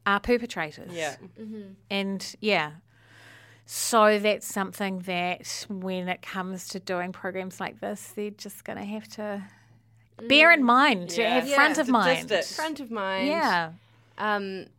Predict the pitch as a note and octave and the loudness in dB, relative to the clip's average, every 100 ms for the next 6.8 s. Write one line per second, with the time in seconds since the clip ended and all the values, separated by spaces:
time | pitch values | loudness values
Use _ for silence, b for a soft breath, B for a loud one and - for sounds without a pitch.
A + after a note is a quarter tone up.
0 | _ _ _ _ _ _ _ _ C4 C#4 | _ _ _ _ _ _ _ _ -2 0
1 | E4 F4+ F4 F#3+ A#3+ B3+ - A#3 G#3+ A3+ | -4 -4 -4 -4 -4 -6 -6 -4 -4 -4
2 | - B3+ B3+ B3 B3 B3 B3 B3 B3 A3 | -4 -2 0 -2 -4 0 0 0 -2 0
3 | G#3 F#3+ b b b b b _ _ _ | -2 -6 b b b b b _ _ _
4 | G3+ A3+ A3+ G#3+ G3+ - A#3 A3+ G#3 F#3 | 6 6 6 0 -6 0 0 0 -2 -4
5 | F3+ F3 F3+ F#3 - G3 F#3 G3 F3+ G3 | -4 -4 -6 -10 -10 -10 -6 -4 -4 -6
6 | G#3 G#3 G3 F#3 F#3+ - - - | -10 -8 -6 -4 -4 -8 -18 -20